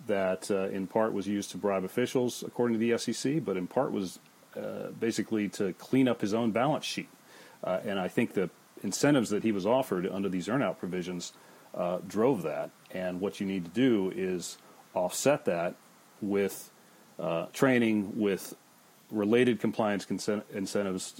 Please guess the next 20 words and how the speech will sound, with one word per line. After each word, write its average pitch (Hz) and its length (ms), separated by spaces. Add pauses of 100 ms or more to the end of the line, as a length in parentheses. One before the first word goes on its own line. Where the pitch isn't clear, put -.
(140)
in 113 80
order 101 220
to 92 40
make 95 160
sure 98 280
that 92 120
people 92 240
stay 92 460
in 90 160
control, 170 400
and 110 100
then, 117 140
frankly, 120 320
put, 120 320 (180)
uh, 92 500 (120)
you 110 120
know, 90 260 (880)
an 104 160
accountability 117 720
structure 98 560